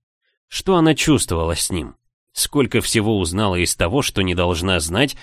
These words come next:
и испытывать женщина? Сукин сын. Убью. «Малыш». Я опускаю ладони на её плечи и легонько нажимаю, чтобы увидеть её лицо.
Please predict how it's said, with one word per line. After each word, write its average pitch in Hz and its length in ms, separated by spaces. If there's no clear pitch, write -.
и 135 140
испытывать 98 540
женщина? 92 680
Сукин 101 560
сын. - 380
Убью. 98 640
«Малыш». 85 640
Я 92 240
опускаю 120 480
ладони 117 360
на 101 180
её 90 180
плечи 110 380
и 92 80
легонько 95 460
нажимаю, 92 500
чтобы 87 320
увидеть 90 480
её 85 340
лицо. 85 440